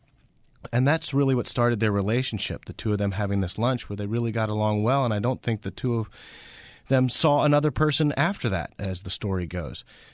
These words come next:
So when Nancy and, and Ronald were, were, were seeing each other, were dating essentially, Nancy got her own, uh, dressing room. I believe it was at M G M. And Ronald went out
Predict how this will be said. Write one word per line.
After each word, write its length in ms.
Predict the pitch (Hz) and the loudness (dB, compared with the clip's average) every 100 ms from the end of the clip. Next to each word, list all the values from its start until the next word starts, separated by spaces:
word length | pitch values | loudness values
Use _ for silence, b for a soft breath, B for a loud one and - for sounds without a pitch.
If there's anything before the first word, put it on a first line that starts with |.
| _ | _
So 360 | - 156 147 - | 0 2 2 -2
when 360 | 127 131 131 135 | 0 2 4 4
Nancy 540 | 151 196 - 165 151 - | 2 0 0 -2 -2 0
and, 280 | 117 113 - | 0 0 0
and 320 | 117 110 107 - | 0 0 -2 -2
Ronald 340 | 117 123 113 | 0 2 2
were, 360 | 104 104 101 - | 0 0 0 -2
were, 400 | 104 101 95 95 - | -4 0 0 0 -4
were 240 | 98 92 | -4 -4
seeing 380 | - - 196 139 | -2 0 2 2
each 180 | 95 - | 0 -2
other, 160 | 98 113 | -4 -2
were 100 | 98 | -2
dating 380 | 135 151 127 | -2 0 0
essentially, 560 | 95 - 90 - 98 127 b b b 127 | -2 -4 -6 -6 -6 -6 b b b -2
Nancy 280 | 147 160 | 0 0
got 160 | 156 139 | 0 0
her 140 | 127 | 2
own, 280 | 120 123 123 - 113 | 2 2 0 -2 -2
uh, 240 | 110 104 98 107 - - | 0 -2 -4 -10 -12 -4
dressing 380 | 139 151 117 90 | -2 0 -2 -2
room. 200 | 73 - _ - | -4 -10 _ -16
I 60 | 101 | -12
believe 340 | 104 110 123 | -4 0 0
it 80 | 98 | -2
was 100 | 98 | -4
at 80 | - | -2
M 200 | 107 107 | -2 0
G 220 | 98 98 | 0 0
M. 260 | 101 90 87 B B B _ | 2 0 -4 B B B _
And 380 | 117 113 107 - - | 0 2 2 -2 -6
Ronald 560 | 127 113 135 156 139 | -2 0 2 0 0
went 160 | 113 113 | 0 0
out 260 | 104 107 | 2 0